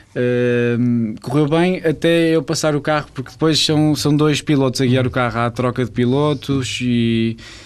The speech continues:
eh, mas o meu stint correu muito bem, deixei o, o carro em primeiro, entreguei o carro em primeiro ao, ao meu colega de equipa, e depois houve um problema técnico no carro e infelizmente não pudemos, eh, ganhar a corrida, mas, mas estava, íamos, em princípio íamos ganhar,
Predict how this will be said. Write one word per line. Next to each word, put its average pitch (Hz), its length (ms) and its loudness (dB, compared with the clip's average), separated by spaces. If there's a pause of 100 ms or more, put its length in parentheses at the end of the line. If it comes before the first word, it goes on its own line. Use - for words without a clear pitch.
(280)
eh, 120 560 -2
mas 131 220 4
o 139 60 2
meu 151 140 4
stint 143 300 0
correu 147 180 0
muito 135 220 0
bem, 160 240 2
deixei 135 360 0
o, 127 360 2
o 120 80 0
carro 131 240 0
em 131 80 2
primeiro, 143 600 2
entreguei 123 540 0
o 120 60 -4
carro 123 220 -4
em 120 60 2
primeiro 120 400 0
ao, 113 200 -4
ao 113 60 -2
meu 117 140 0
colega 120 280 0
de 120 100 0
equipa, 139 500 -2 (400)
e 127 100 2
depois 127 280 0
houve 127 160 0
um 127 100 2
problema 127 400 0
técnico 127 540 -2
no 131 100 4
carro 135 360 0
e 135 40 2
infelizmente 127 440 0
não 131 100 2
pudemos, 131 500 0
eh, 127 300 0
ganhar 127 300 2
a 127 40 0
corrida, 117 320 0
mas, 117 340 0
mas 117 160 2
estava, 120 540 0
íamos, 120 300 0
em 117 80 2
princípio 123 360 0
íamos 120 180 2
ganhar, 123 420 2